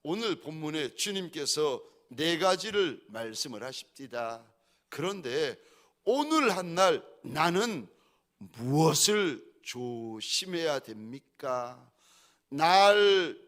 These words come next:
죽이고, 날 멸망시키고, 날 실족해 만드는 것들이 있을 터인데, 오늘 한날 내가 조심해야 되는 것은 무엇입니까?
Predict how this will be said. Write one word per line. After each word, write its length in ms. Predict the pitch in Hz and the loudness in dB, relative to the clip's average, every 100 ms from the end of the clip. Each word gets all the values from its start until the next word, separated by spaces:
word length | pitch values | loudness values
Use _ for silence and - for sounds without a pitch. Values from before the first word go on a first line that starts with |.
| - | -8
죽이고, 840 | - 208 185 165 175 170 147 - | -8 -6 -8 -4 -2 -2 -2 -6
날 720 | 147 160 185 202 214 226 226 175 | -6 2 4 6 4 0 -4 -4
멸망시키고, 960 | 147 160 180 196 185 - - 151 139 | 0 0 0 -4 -4 -6 -10 -10 -8
날 460 | 117 135 160 156 131 _ _ | -6 0 0 -2 -8 _ _
실족해 920 | - - - 269 269 - 277 - 277 | -8 -4 -4 -4 -10 -8 -8 -6 -6
만드는 540 | 247 151 143 165 165 127 | -4 -6 -4 -4 -4 -6
것들이 400 | 147 147 151 143 107 | -10 -8 -8 -8 -10
있을 260 | 117 165 | -10 -10
터인데, 680 | 147 147 131 113 113 196 120 - _ _ _ _ | -10 -12 -12 -12 -8 -6 -6 -14 _ _ _ _
오늘 440 | 190 247 269 285 175 | 4 4 4 2 0
한날 460 | 175 160 170 143 | -2 -2 0 0
내가 360 | 120 131 156 127 - _ _ _ | -2 -2 0 -2 -10 _ _ _
조심해야 1400 | - - 156 143 135 127 123 123 117 - 254 233 220 202 | -6 0 2 2 0 -4 -6 -8 -4 0 0 2 2 2
되는 320 | 180 165 170 | 0 -2 -4
것은 440 | 160 143 170 180 - _ _ _ _ _ _ _ _ | -4 -4 -6 -8 -14 _ _ _ _ _ _ _ _
무엇입니까? 1200 | 104 104 113 127 - 135 80 _ - - 131 | -14 -8 -6 -6 -8 -12 -20 _ -20 -20 -20